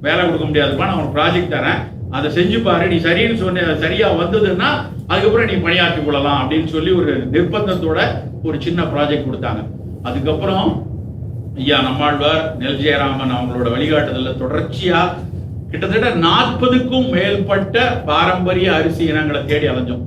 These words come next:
அப்ப என்னால மணிச்சோபாய் தான் கண்டுபிடிக்க முடியல. ஆனா பல காடைக்கண்ணில இருந்து, கருங்குருவியில இருந்து, மாப்பிள்ளை சம்பால இருந்து எல்லா அரிசிகளையும், பர-, மரபு அரிசிகளை, இந்த துங்கபத்ரா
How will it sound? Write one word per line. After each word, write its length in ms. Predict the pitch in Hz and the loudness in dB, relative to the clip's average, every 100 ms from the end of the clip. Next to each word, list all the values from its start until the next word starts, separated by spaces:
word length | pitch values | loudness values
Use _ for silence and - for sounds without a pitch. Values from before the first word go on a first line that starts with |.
| - - - - - - - - - | -8 -8 -8 -8 -8 -8 -8 -10 -8
அப்ப 180 | - 160 | -2 2
என்னால 380 | 170 208 175 | 2 2 2
மணிச்சோபாய் 540 | 185 208 226 220 196 170 | 0 2 4 4 4 4
தான் 160 | - | 2
கண்டுபிடிக்க 520 | 170 165 165 151 143 143 | 2 2 2 0 -2 -4
முடியல. 240 | 135 131 - - - - | -4 -6 -10 -12 -10 -6
ஆனா 260 | 151 160 | 0 0
பல 440 | 156 156 170 240 233 202 190 - - | 0 0 2 4 4 2 0 -4 -8
காடைக்கண்ணில 720 | 160 160 156 151 143 139 135 | -4 0 0 0 -2 -2 -2
இருந்து, 280 | 139 156 160 | 0 0 -2
கருங்குருவியில 680 | 151 151 156 151 143 139 131 | 0 0 0 0 0 0 0
இருந்து, 220 | 147 156 | -2 -2
மாப்பிள்ளை 420 | 143 151 - 156 | -2 -2 -2 -2
சம்பால 420 | 139 139 127 127 127 | -2 -2 -4 -4 -2
இருந்து 340 | 143 175 139 | -2 -2 -2
எல்லா 640 | 156 180 202 196 180 - - - - | -2 0 2 2 2 -2 -8 -8 -2
அரிசிகளையும், 680 | 156 190 202 196 202 202 | 0 2 0 0 0 0
பர-, 260 | 156 143 165 | 0 0 0
மரபு 320 | 143 175 180 | 2 2 2
அரிசிகளை, 380 | 165 156 160 156 | 0 0 0 2
இந்த 140 | 143 | 0
துங்கபத்ரா 680 | 131 160 170 160 147 151 143 | -2 -2 -2 0 0 2 2